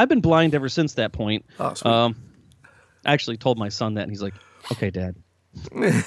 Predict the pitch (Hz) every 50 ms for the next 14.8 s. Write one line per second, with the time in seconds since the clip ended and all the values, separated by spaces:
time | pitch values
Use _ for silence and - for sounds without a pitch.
0 | - - - - - _ _ _ _ _ _ _ _ _ _ _ _ _ - -
1 | - - - - - - 117 127 123 120 117 113 90 95 104 101 95 92 117 110
2 | 107 107 104 95 107 117 123 143 147 143 139 135 123 120 117 123 135 143 147 -
3 | 139 131 131 127 120 110 95 - - - 139 120 104 - - _ _ _ _ _
4 | - 147 151 151 147 117 131 - 165 156 165 202 190 - 247 226 214 185 202 185
5 | 160 170 185 180 156 - - - 143 151 175 175 170 151 139 - - 160 160 -
6 | - - - 139 131 - 139 131 120 135 151 151 175 - - 156 147 175 226 -
7 | 196 233 - - 196 240 240 302 269 240 - 214 196 - - 147 143 - - 139
8 | - - 160 160 - 135 139 120 - - 120 113 117 110 110 110 117 127 127 131
9 | 123 135 120 - - _ _ - 143 139 - 151 151 151 151 147 147 147 147 147
10 | 123 - - - - - - 127 - - 147 131 123 - - 147 127 117 - -
11 | - 139 139 131 131 127 - 131 131 117 - - 131 139 - - - - - -
12 | 143 - - - - - - 127 127 147 196 240 254 262 240 226 214 202 190 -
13 | 165 165 156 151 160 165 170 151 139 - - - - - - 156 151 160 160 170
14 | 175 185 185 - _ - 143 123 123 139 156 156 156 151 143 147